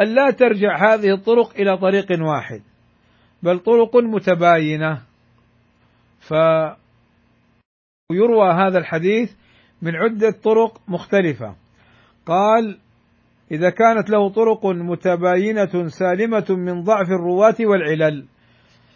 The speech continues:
يعني إذا كان جاء من ثلاث طرق فأكثر وكانت سليمة وصحيحة من ناحية الرواية، فإنه يفيد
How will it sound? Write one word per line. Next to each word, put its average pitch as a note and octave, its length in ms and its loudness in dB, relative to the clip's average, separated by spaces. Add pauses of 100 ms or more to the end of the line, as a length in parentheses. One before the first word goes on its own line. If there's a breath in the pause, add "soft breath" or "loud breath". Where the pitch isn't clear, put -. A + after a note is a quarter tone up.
(120 soft breath)
يعني F#3 580 -4 (340)
إذا E3+ 220 -2
كان F#3 580 0 (260)
جاء F3+ 400 0
من F#3 260 -6
ثلاث G3 480 0
طرق G#3 280 -2
فأكثر A3 680 0 (1400)
وكانت G#3 500 0
سليمة G3+ 560 0
وصحيحة F#3 720 0
من E3+ 280 -8
ناحية F#3 480 0 (720)
الرواية، G3+ 760 4 (420 soft breath)
فإنه G3+ 880 0 (460)
يفيد F#3 480 -4